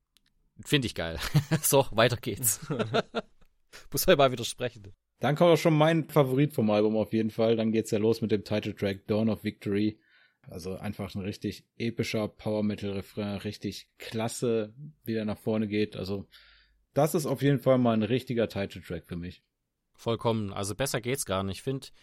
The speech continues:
Speaker 1: ich find, das ist für mich auch tatsächlich der beste Song auf der Platte. So manchmal schwankt's ein bisschen. Ähm, Holy Thunder Force natürlich auch geil.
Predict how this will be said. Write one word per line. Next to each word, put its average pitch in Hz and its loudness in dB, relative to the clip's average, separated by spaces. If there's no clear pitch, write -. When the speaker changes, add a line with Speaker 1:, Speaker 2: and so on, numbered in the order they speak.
Speaker 1:
ich - -14
find, 139 -8
das 127 -4
ist - -6
für 120 -4
mich 147 -6
auch 135 -6
tatsächlich 120 -6
der 107 -4
beste 104 -2
Song 113 -4
auf - -10
der 113 -4
Platte. 123 -6
So 110 -6
manchmal 117 -6
schwankt's 113 -6
ein 127 -6
bisschen. 120 -4
Ähm, 101 -2
Holy 107 -2
Thunder 101 -8
Force 95 -8
natürlich 92 -10
auch 92 -12
geil. 87 -6